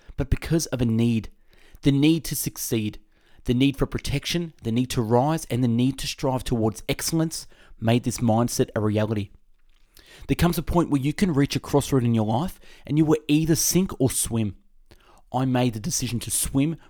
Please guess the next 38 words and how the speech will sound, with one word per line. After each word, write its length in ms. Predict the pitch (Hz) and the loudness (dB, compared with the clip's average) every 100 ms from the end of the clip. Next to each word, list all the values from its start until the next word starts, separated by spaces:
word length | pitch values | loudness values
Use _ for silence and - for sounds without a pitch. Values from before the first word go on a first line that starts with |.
| - | -6
with 120 | 127 131 | -4 -2
everything 280 | 131 135 | -2 0
I 100 | 117 | 0
had, 360 | 98 113 104 98 - _ _ - - | -2 -2 -4 -6 -16 _ _ -20 -6
and 120 | 117 | 0
I 100 | 113 | 0
am 140 | 113 104 | 0 -4
still 420 | - 135 135 131 | -4 0 0 -2
swimming 480 | - - 110 107 104 - | -8 -4 -2 -2 -4 -10
today. 400 | - - 98 101 _ _ - - - - - - - - - - | -8 -6 -6 -10 _ _ -20 -20 -18 -16 -14 -16 -18 -20 -20 -10
Principle 460 | - 180 - 175 147 | -2 0 0 -2 0
one, 320 | 120 110 92 - - - - - - - 131 | 0 0 -2 -12 -20 -20 -20 -20 -20 -14 2
your 200 | 143 165 | 4 4
background, 640 | 156 151 - 160 151 156 - | 2 0 -2 -2 -2 -4 -6
size, 580 | - 147 131 135 127 - | -2 2 2 2 -2 -4
age, 380 | 135 156 160 - | -2 -2 -2 -6
color, 320 | - 131 135 - | -6 -2 -2 -2
or 160 | 131 127 - | -2 -4 -6
current 340 | - 151 - | -4 -2 -2
situation 580 | 160 135 127 131 - 127 | -4 -2 0 0 0 -2
does 160 | 110 | -2
not 160 | 127 113 | -2 -2
matter. 220 | 107 156 - _ _ _ - - - | -4 -4 -10 _ _ _ -20 -20 -10
If 120 | 143 | -2
you 60 | 156 | 0
have 160 | 160 185 | 2 0
the 60 | |
desire 340 | 151 143 160 160 | -2 2 2 2
to 80 | |
succeed 560 | - 123 - - 175 190 - | -2 -8 -2 2 2 2 2
and 120 | 139 | 4
you 80 | 123 | 4
make 220 | 139 - | 2 -2
the 80 | - | -6
choice 300 | - 151 - | 0 0 0
to 100 | - | -4
take 240 | 117 - 131 | -4 -2 -4
action, 420 | - - 180 | -2 -2 -4